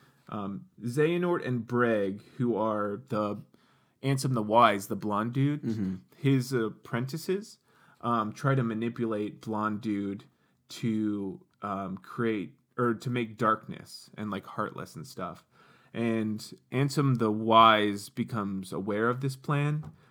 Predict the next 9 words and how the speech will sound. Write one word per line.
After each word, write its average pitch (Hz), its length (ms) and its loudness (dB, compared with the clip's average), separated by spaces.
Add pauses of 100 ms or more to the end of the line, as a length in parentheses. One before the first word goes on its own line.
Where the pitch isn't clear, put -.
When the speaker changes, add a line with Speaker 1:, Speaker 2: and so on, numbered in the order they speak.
(300)
Speaker 1:
um, 92 520 -8 (480)
and 107 180 -6
then 98 340 -6
he's 113 300 -2
banished 110 760 -6
to - 100 -4
the 98 100 -6
Dark 101 400 -2
Realm, 127 380 2